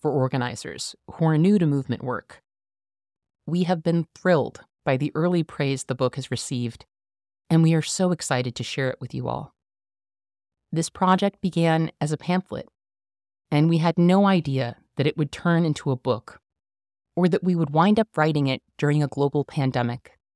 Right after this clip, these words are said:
when the world and our own lives were thrown into upheaval in ways we had never anticipated.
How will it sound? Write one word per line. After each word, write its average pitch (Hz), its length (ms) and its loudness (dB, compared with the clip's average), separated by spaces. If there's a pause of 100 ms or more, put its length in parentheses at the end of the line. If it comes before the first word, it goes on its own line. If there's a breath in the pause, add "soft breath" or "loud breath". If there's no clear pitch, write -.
(300)
when 151 220 2
the 156 80 6
world 185 500 0 (240)
and 170 160 4
our 170 160 2
own 180 260 2
lives - 600 -2 (120)
were 143 140 -4
thrown 180 400 0
into 160 280 0
upheaval - 680 -2 (200)
in 147 160 2
ways 151 400 -2 (120)
we 175 140 0
had 170 120 -2
never 151 240 0
anticipated. 131 680 -6